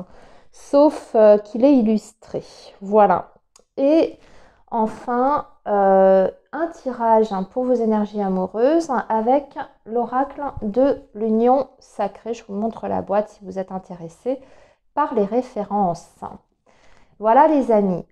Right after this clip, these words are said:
Alors, qu'est-ce que vous devez savoir d'autre ? Oui, pour votre tirage général, je vais revenir au format des mois précédents, c'est-à-dire regarder spécifiquement le professionnel,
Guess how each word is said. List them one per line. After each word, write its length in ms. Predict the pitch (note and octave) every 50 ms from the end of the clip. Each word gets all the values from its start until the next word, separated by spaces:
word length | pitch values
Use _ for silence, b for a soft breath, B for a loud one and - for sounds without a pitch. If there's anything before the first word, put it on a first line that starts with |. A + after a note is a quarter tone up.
| _ -
Alors, 400 | C#4+ C#4 B3 G#3+ G3 F#3+ - -
qu'est-ce 220 | - D#4+ D#4+ -
que 80 | - D#4
vous 160 | C#4 C#4 B3
devez 280 | A#3 C4 C4 C4 D#4+
savoir 420 | D#4+ D#4+ - A#3 G#3+ G#3+ G#3 G#3 G3+
d'autre ? 320 | - - - _ - _ _
Oui, 320 | A3 C4 B3+ - - - _ _
pour 160 | - A#3 A3
votre 220 | B3 C4+ C4+ -
tirage 420 | - - - B3+ B3 C#4+ D4 D4+ C#4+
général, 760 | C4 B3+ A3+ A3+ A3+ G#3+ - G#3+ G#3 A3 C4 D4 A#3 F#3 F#3+ b b b b b b b b b
je 180 | _ - A3+
vais 200 | A#3+ A3+ C4 D4
revenir 440 | C4+ C4+ B3 A#3+ A#3+ B3 C4 C#4+ C4
au 80 | G#3 G#3
format 920 | G#3 - - - D4 D4 D4 C4+ B3 B3 B3 B3 B3+ C4+ C#4 C#4 - - - F#3+
des 160 | F#3 G#3 G#3+
mois 360 | G#3 A3 B3 C#4 D4 D4 D4
précédents, 720 | - - - B3 A#3+ A#3+ - - A3 G3+ G#3 G#3 A3 A#3+
c'est-à-dire 600 | B3 B3 - G3 - - G3 F#3+ F#3+ - A#3+ B3+ B3
regarder 760 | A#3 A3 G#3+ G#3+ G#3 G#3 G#3+ G#3 G3 A3 A3+ A3+ A3 - _ _
spécifiquement 960 | _ _ - C#4 C4+ C4+ - C4 - - A#3 - _ - A#3 A3 A3 A3 A3 b b b b b b
le 140 | G#3+ A#3 C4+
professionnel, 840 | C4 - - A3+ A3+ A#3 A3 A3 - - G#3+ G#3 G#3+ A3+ A#3+ -